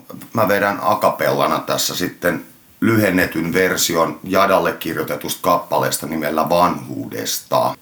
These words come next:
Mulla on vangittuna suunnattoman suuri hirviö. Se asuu mun kellarissa syvän kuilun pohjalla. Sieltä rääkyminen kuuluu,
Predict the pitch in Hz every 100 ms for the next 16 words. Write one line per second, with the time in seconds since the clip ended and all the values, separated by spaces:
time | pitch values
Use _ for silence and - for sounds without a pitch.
0 | - 120 139 123 104 110 127 117 92 -
1 | 98 95 82 - 120 110 87 - - 95
2 | 98 82 - 95 87 80 - 98 113 98
3 | 80 69 62 - - - - - - -
4 | 123 - 113 95 95 127 120 98 82 80
5 | 82 - 90 - - - 127 - 87 -
6 | 101 98 95 92 - 127 120 90 71 82
7 | 85 - - - - - - 131 110 -
8 | 135 120 - 107 101 101 - 139 113 101
9 | 98